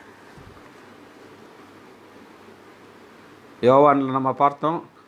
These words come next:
ஐந்தாவது அதிகாரம்,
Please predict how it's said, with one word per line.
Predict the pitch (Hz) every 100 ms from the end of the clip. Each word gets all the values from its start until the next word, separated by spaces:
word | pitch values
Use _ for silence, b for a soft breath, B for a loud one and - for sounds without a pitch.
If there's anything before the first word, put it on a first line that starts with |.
| _ _ _ _ _ _ _ _ - -
ஐந்தாவது | - 123 135 131 127 127
அதிகாரம், | 120 139 151 151 151 170